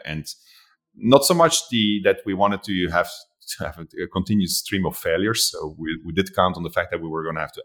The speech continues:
add loaded dice, uh, but more in the sense, like, we have to cater that it always works, right? So failure or success, players have to have a good time regardless of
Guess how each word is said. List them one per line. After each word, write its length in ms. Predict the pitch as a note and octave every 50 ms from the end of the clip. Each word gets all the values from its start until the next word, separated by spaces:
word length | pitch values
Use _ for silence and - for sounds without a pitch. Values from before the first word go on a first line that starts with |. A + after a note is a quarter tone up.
| - D2+
add 140 | E2 E2
loaded 320 | F2+ F2 F#2+ F#2+ G#2 G2+ -
dice, 340 | G#2 G2 G#2 A#2+ A#2+ - - - _ _ _ _ _ _ _ _ -
uh, 180 | E2+ F2+ F#2 F#2
but 180 | F#2 F#2+ F#2+ F#2+
more 320 | F#2+ F#2 F#2 G2+ G#2+ A#2
in 100 | A#2 A2
the 60 | G2+
sense, 280 | - - G#2 G2+ G2+ F#2+
like, 260 | F#2+ F2+ F2 - -
we 80 | G#2 A2
have 160 | A#2+ A#2+ -
to 80 | - - -
cater 320 | G#2+ G#2 A2+ A2 - G2+
that 160 | F2 F2 F2 F2
it 120 | E2+ - -
always 400 | F2+ F#2+ F2+ F2 E2 D#2+ - D2
works, 480 | D2 D#2 D2 - - - - - - _ _ _ _ _ _ -
right? 260 | D#2 D#2+ E2 E2 -
So 360 | - - - D#2+ D2 D2 D2
failure 500 | - - - F#2 F#2+ F#2+ F#2+ F#2+ F#2+ F#2+
or 160 | - - E2
success, 600 | D#2+ - - - - - - F2+ F2 F#2 - - -
players 360 | _ - F#2 F2+ F#2 - -
have 120 | F2+ F2 -
to 80 | -
have 120 | D#2+ E2 D#2+
a 40 | D2+
good 240 | D2+ F2 - -
time 260 | - F2+ F2 F2 F2 E2
regardless 560 | D#2+ D#2 - D#2 D#2 E2 E2 E2+ E2 - -
of 120 | D2+ -